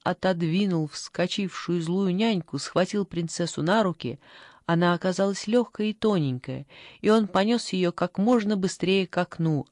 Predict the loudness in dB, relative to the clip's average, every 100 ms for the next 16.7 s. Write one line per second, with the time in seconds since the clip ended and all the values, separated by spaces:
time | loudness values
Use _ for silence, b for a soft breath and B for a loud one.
0 | _ -2 -2 0 2 2 2 0 0 2
1 | 2 2 -2 0 2 2 2 0 0 0
2 | 0 -2 -2 -4 -8 -6 -6 -2 0 0
3 | -2 -8 -16 B B B -4 0 2 0
4 | 0 0 2 2 0 0 -2 -2 -4 -8
5 | -4 -2 -2 0 2 2 -4 _ _ _
6 | _ _ _ _ _ _ _ _ _ 0
7 | 2 2 0 0 -2 -2 -4 -4 -2 -2
8 | 0 -2 -2 -2 -2 -2 B B B -8
9 | 0 2 2 -2 -4 0 2 2 2 2
10 | 2 -2 -4 -2 2 2 2 -2 -2 -2
11 | -2 -6 -4 0 2 0 -2 -2 -2 -2
12 | -2 -2 0 -2 -4 -2 -2 -2 -2 0
13 | 0 0 0 0 -6 -4 -4 -2 0 0
14 | 0 -4 -4 -4 0 0 -2 -4 -6 -4
15 | -6 -2 0 0 -2 -6 -4 0 0 0
16 | -2 -4 -2 -2 -2 -4